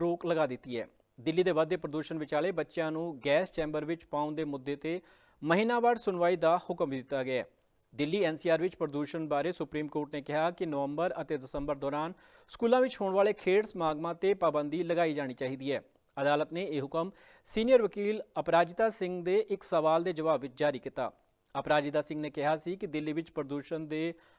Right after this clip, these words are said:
ਮੌਜੂਦਾ ਪੱਧਰ ਨੂੰ ਦੇਖਦੇ ਹੋਏ ਅਜਿਹੀਆਂ ਗਤੀਵਿਧੀਆਂ ਬੱਚਿਆਂ ਨੂੰ ਗੈਸ ਚੈਂਬਰ ਵਿੱਚ ਪਾਉਣ ਵਾਂਗ ਨੇ।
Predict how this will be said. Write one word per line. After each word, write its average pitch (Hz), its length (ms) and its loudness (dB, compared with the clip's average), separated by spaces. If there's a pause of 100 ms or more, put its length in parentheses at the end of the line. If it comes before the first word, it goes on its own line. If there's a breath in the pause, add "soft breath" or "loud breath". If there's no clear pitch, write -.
(120)
ਮੌਜੂਦਾ 151 520 4
ਪੱਧਰ 196 280 0
ਨੂੰ 196 100 -4
ਦੇਖਦੇ 165 300 -2
ਹੋਏ 175 180 0 (120)
ਅਜਿਹੀਆਂ 170 320 -2
ਗਤੀਵਿਧੀਆਂ 160 680 -4
ਬੱਚਿਆਂ 143 400 -2
ਨੂੰ 175 180 -6
ਗੈਸ 147 220 2
ਚੈਂਬਰ 143 320 -2
ਵਿੱਚ 160 240 -6
ਪਾਉਣ 147 280 -2
ਵਾਂਗ 135 200 -4
ਨੇ। 123 180 -8